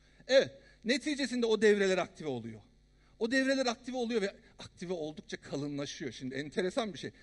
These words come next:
Bizim kabloların üzerinde elektrik aktıkça bizim kablolar kalınlaşır. Kalınlaştıkça daha kolay akar. E ne oldu? Biri geldi bir şey anlattı. Dedi ki çocuklar yeni bir şey var. Hani bunu uygularsanız falan. Çok cılız o yeni bilgi. Eski alışkanlığınızın yanında küçücük bu.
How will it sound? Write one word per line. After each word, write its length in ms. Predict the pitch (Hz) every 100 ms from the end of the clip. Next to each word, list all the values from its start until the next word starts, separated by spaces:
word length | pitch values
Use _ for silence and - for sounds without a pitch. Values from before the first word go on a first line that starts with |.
| - -
Bizim 220 | 160 214
kabloların 500 | - 190 196 196 202
üzerinde 300 | 190 196 196
elektrik 380 | 196 - 208 294
aktıkça 400 | - - - 202
bizim 140 | 202
kablolar 380 | 214 185 233 220
kalınlaşır. 580 | 180 147 135 123 120 - _ - -
Kalınlaştıkça 720 | - 294 240 202 170 - - 208
daha 140 | 190
kolay 300 | - 147 131
akar. 280 | 120 180 320 - - _ _
E 100 | 220
ne 40 | 294
oldu? 500 | 320 277 208 277 320 - - - _
Biri 240 | 294 285
geldi 400 | 240 208 214 269
bir 60 | 247
şey 200 | - 254
anlattı. 460 | 180 147 147 - 202
Dedi 200 | 262 240
ki 100 | 185
çocuklar 420 | 214 202 190 160
yeni 240 | 202 196
bir 60 | 220
şey 240 | - 214
var. 120 | 139
Hani 180 | 156 175
bunu 100 | 185 180
uygularsanız 640 | 190 190 196 175 165 147
falan. 160 | 247 277 - -
Çok 300 | 320 269 -
cılız 380 | 294 269 226 185
o 100 | 170
yeni 320 | 156 151 131
bilgi. 440 | 131 117 117 110 - - - - - - -
Eski 360 | 196 208 214 262
alışkanlığınızın 920 | 202 214 - - 220 220 220 226 220
yanında 500 | 233 233 240 269 277
küçücük 640 | - 277 285 208 196 -
bu. 160 | 123 107